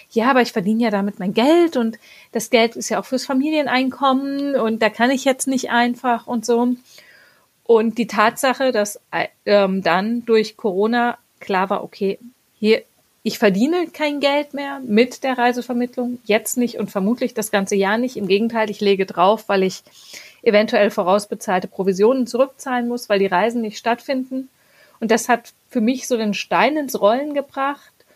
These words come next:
und mich auch davon befreit zu sagen, nee, ich kann nichts anderes machen. Und ähm, ja, dadurch, äh, dass ich ja eben ein Online-Reisebüro habe, bin ich schon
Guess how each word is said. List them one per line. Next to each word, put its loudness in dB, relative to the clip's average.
und 0
mich 2
auch 2
davon 0
befreit 0
zu -6
sagen, 2
nee, 0
ich -10
kann 0
nichts -6
anderes -6
machen. -4
Und 2
ähm, 2
ja, 0
dadurch, 2
äh, 2
dass 0
ich -10
ja 2
eben -4
ein -4
Online-Reisebüro 0
habe, -2
bin 0
ich -6
schon -4